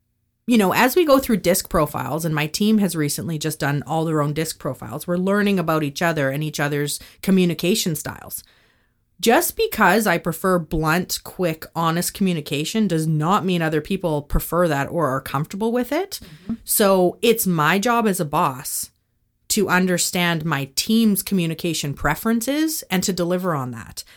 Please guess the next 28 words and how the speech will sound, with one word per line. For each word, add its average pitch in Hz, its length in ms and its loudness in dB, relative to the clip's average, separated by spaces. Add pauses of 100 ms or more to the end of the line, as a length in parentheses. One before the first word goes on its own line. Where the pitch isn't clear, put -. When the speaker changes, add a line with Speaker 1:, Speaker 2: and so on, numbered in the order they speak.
(140)
Speaker 1:
And 208 180 4
that's 262 220 2
a 359 60 0
challenge 302 460 -2
for 160 160 -6
me. 147 180 -6
And 190 140 -2
I'm 240 100 4
not 285 160 4
afraid 277 280 2
to 277 60 0
say 262 200 0
that. 127 280 -6 (240)
I'm 226 200 4
not 247 240 2
perfect. 220 600 -2 (540)
That's 175 380 -2
hard 190 320 0
for 240 120 -2
me 233 140 2
to 240 80 0
do. 180 460 -4 (400)
Um, 170 420 0
sometimes 180 640 -2
when 170 80 -2
I'm 165 200 0
communicating 165 800 -4
to, 151 580 -4